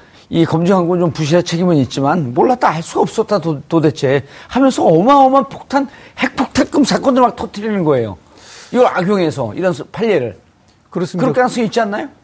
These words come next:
Speaker 2: 그래서 이제 이게 어떻게 처리되느냐가 이제 뭐
Speaker 1: 예.
Speaker 2: 이후에 이제 시금석이 되는 거죠.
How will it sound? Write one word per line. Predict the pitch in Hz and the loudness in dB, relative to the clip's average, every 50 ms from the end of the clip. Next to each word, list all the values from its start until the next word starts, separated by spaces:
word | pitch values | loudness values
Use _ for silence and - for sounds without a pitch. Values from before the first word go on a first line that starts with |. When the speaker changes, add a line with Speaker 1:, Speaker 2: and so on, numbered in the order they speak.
| _ _ _ _ _ | _ _ _ _ _
Speaker 2:
그래서 | - 214 196 190 - 185 | -4 -4 -4 -2 -2 -4
이제 | 170 160 151 170 165 | -4 -2 0 0 0
이게 | 175 165 175 175 | 0 0 0 0
어떻게 | 160 156 - 165 160 151 - 208 - - 202 196 | 0 0 0 -2 -4 -4 -4 -6 -6 -2 -2 -2
처리되느냐가 | - - - 185 170 196 165 175 156 170 175 165 160 156 143 151 143 | -2 -4 -6 -4 -4 -2 0 0 -2 0 -2 -2 -2 -2 -2 -2 -4
이제 | 143 139 147 | -2 -2 0
뭐 | 131 131 127 139 143 143 | 0 2 2 2 2 0
Speaker 1:
예. | 139 143 143 | -2 -2 -2
Speaker 2:
이후에 | 147 165 170 190 185 165 147 | -2 0 2 2 2 2 2
이제 | 131 131 139 | 0 -4 -8
시금석이 | - - - 185 160 214 226 - - 202 175 | -10 -4 -4 -2 0 0 0 0 -2 -4 -2
되는 | 131 139 135 139 160 | -2 -2 -2 -2 -4
거죠. | 165 160 143 139 | -4 -4 -6 -6